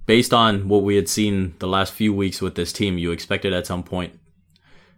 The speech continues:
the Raptors to show some level of resistance, but it just never came. And then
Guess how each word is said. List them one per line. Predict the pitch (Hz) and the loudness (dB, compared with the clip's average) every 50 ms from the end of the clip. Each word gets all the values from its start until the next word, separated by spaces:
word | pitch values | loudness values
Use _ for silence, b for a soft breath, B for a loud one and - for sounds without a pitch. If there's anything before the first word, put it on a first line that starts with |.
| b b _ _ _ | b b _ _ _
the | - 98 | -6 -4
Raptors | 87 85 - 95 95 92 92 - - 90 82 - | -4 -4 -2 0 0 0 0 0 -4 -8 -6 -8
to | 85 | -8
show | 80 - 95 95 90 | -6 -4 -4 -4 -4
some | - - - 104 95 98 95 | -4 -4 -2 0 0 0 0
level | 92 90 90 90 90 | 0 -2 -2 -2 -4
of | 90 87 80 | -4 -6 -6
resistance, | 82 82 82 90 92 90 - - 80 82 - | -8 -8 -6 -6 -6 -6 -8 -10 -12 -12 -12
but | - 80 82 | -12 -12 -12
it | 80 | -10
just | 87 82 - - | -12 -12 -14 -12
never | 82 90 85 82 | -10 -10 -10 -10
came. | 78 - 92 92 82 76 - - - | -10 -8 -8 -8 -8 -8 -12 -16 -14
And | 80 78 78 | -12 -10 -10
then | 80 78 76 78 78 73 | -10 -10 -10 -10 -12 -12